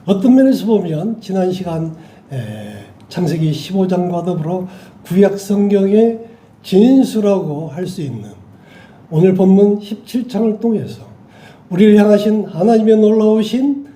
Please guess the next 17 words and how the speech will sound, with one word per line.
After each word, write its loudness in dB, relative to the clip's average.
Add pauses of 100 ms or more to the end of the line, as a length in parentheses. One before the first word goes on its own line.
(140)
뜻을 -4 (460)
새롭게 -4 (280)
깨달을 4
수 -4
있다면 -6 (560)
그 -8 (100)
또한 -4 (340)
의미가 2
클 -4
것이라 -2
생각되어 -10 (500)
오늘 0
맥추감사 -4
주일을 2
맞이하여 -6 (840)
하나님 4
앞에서 -4